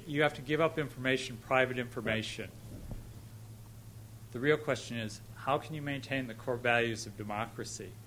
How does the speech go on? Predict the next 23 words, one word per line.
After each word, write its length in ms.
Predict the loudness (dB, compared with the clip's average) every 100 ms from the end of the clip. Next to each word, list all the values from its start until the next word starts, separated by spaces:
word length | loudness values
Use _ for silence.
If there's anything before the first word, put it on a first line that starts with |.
| -14 -14 -6
when 160 | -6 -6 0
all 320 | 4 6 6
of 100 | 2
these 280 | 0 -2 -2
incentives 720 | -6 -2 -2 0 -4 -6 -8 -4
are 120 | -4
really 540 | 0 0 0 0 -2 -6 -14 -14 -14 -4
leading 500 | 2 4 2 0 -4
towards 640 | -2 0 2 -2 -6 -12 -14 -14 -14 -10 -4
more 200 | 2 2
of 100 | 2
a 60 |
business 540 | 0 0 0 -6 -6 -4
model 380 | -2 -2 -4 -8
and 180 | -10 -2
less 260 | 0 0 -4
of 120 | 0
an 120 | 2
information 840 | 2 -4 -4 0 0 -2 -4 -6 -10
and 80 | -8
informing 540 | -10 -6 -6 -4 -6
the 80 | -6
public 440 | -2 0 2 0